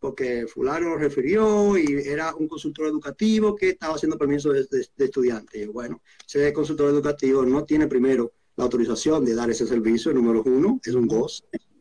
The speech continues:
Y número dos, también no te dio toda la información, por tanto recibiste una negación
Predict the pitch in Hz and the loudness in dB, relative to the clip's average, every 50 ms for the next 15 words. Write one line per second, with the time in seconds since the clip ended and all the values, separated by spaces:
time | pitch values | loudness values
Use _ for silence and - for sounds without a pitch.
0 | _ _ _ _ _ - 175 175 170 175 185 202 208 208 202 196 170 170 180 208 | _ _ _ _ _ 0 2 4 4 4 4 4 4 2 2 2 2 2 0 0
1 | 226 - _ _ _ _ - - 147 143 143 139 147 156 170 185 190 170 165 165 | -2 -4 _ _ _ _ -6 -2 0 2 2 2 2 2 2 4 2 2 2 2
2 | - - 170 156 151 160 165 160 160 156 156 156 156 - 160 143 135 131 - - | 0 0 0 0 0 0 0 0 0 2 2 2 0 0 0 2 2 0 0 0
3 | 160 165 165 143 143 123 117 - 139 139 143 139 135 123 117 - 123 120 127 - | 0 2 2 2 0 -2 -2 0 0 0 0 0 -2 -2 -2 -2 0 -2 -2 0
4 | 135 131 123 123 117 113 113 - - 127 120 - | 0 0 0 2 0 -2 -2 -2 -2 -2 -2 -4